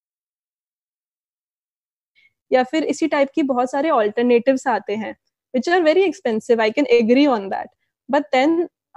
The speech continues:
हम खुद भारत में अगर everyday lifestyle देखें,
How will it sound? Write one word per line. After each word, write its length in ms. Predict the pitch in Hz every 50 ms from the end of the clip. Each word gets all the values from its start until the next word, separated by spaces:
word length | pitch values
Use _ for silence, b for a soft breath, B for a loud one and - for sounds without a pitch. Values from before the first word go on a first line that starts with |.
| 240 - -
हम 260 | - 233 247 285 302
खुद 180 | 294 - 320 302
भारत 420 | 311 285 269 247 220 214 220 226 - 262
में 80 | 269
अगर 180 | 277 285 320 - -
everyday 420 | 233 214 208 254 269 254 294 302
lifestyle 540 | 285 254 208 214 220 - - 247 240 262 262
देखें, 380 | 226 214 202 208 - 262 269